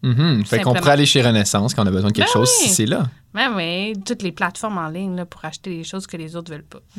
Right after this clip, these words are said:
Speaker 2: Donc,
Speaker 1: Mhm.
Speaker 2: euh, voilà, première action.
Speaker 1: Génial. Moi, j'aimerais ça vous proposer d'aller sur un site qui s'appelle footprint calculator point org. On va le partager, euh, sur notre page Facebook.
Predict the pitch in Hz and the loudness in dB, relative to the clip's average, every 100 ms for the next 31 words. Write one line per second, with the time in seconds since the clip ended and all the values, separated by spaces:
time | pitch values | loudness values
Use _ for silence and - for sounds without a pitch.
0 | - 117 101 131 127 98 139 269 294 - | -6 -4 -2 -2 0 -2 0 0 0 -4
1 | - 277 277 277 277 269 226 - - - | -6 -2 2 2 2 0 -4 -6 -10 -10
2 | - 110 135 110 101 95 98 139 165 127 | -4 0 4 4 4 2 2 4 4 6
3 | 180 135 165 156 127 117 147 107 131 131 | 4 4 2 4 4 4 4 4 4 4
4 | 120 104 101 98 - 165 - - 110 117 | 2 4 2 2 2 0 -2 -4 0 2
5 | 131 120 - - - 202 - - 151 165 | 2 0 -8 -6 0 0 0 2 2 2
6 | - - - 131 127 107 101 107 113 - | -2 -4 0 0 0 0 2 2 0 -4
7 | - 107 - 98 175 139 92 95 98 - | -2 0 2 2 2 2 0 0 0 0
8 | 98 - 110 95 98 - - - 107 104 | -2 0 -2 -2 -4 -10 -10 -4 -4 -4
9 | 101 95 110 110 | -4 -6 -4 -4